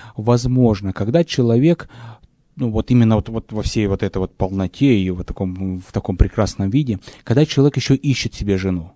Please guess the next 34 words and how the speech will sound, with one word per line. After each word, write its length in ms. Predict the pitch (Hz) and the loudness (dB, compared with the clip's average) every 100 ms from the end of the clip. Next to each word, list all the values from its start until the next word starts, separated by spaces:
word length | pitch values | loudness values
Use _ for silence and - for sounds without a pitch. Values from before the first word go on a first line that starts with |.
| - | -6
Вот 140 | 101 | 2
если 180 | 139 - | 2 4
он 100 | 127 | 4
хочет, 300 | - 127 107 | 4 2 2
чтобы 240 | - 107 | 0 2
у 20 | 110 | 4
него 120 | 104 | 2
было 260 | 104 101 98 | 2 2 2
так, 280 | 185 202 - - - - | 2 2 -4 -20 -10 0
вот 180 | 110 - | 0 4
и 80 | 120 | 8
он 260 | 127 131 | 10 8
пусть 360 | - - 127 - | 4 -2 -2 0
ищет. 260 | 98 - - | -4 -6 0
И 60 | 120 | 4
если 380 | 196 - 214 | 4 2 0
же 220 | 208 170 143 | 2 6 4
человек 580 | - 147 143 135 113 | 6 6 8 6 6
уже 480 | 123 117 135 113 101 _ _ _ _ - | 4 4 6 6 2 _ _ _ _ -14
женат, 600 | 101 98 90 95 95 _ _ _ _ - - - - | -8 -6 -4 -4 -6 _ _ _ _ -20 -20 -20 -2
и 100 | 147 | 6
он 300 | 151 185 151 - | 8 8 6 2
не 320 | 156 190 - | 2 2 2
у-, 180 | 151 185 | 2 2
не 280 | 165 202 214 | 4 4 6
видит, 480 | 151 113 104 110 - - | 6 4 4 -2 -4 -10
что 260 | - 123 | 0 4
его 220 | 117 110 | 6 6
жена 260 | 107 117 107 | 4 4 4
готова 380 | 110 - 107 104 | 2 2 4 4
вот 140 | 104 | 4
так 200 | 104 101 | 2 -2
вот 100 | 101 | -4
поступать, 520 | - 101 110 - 98 | -8 -4 -2 0 -2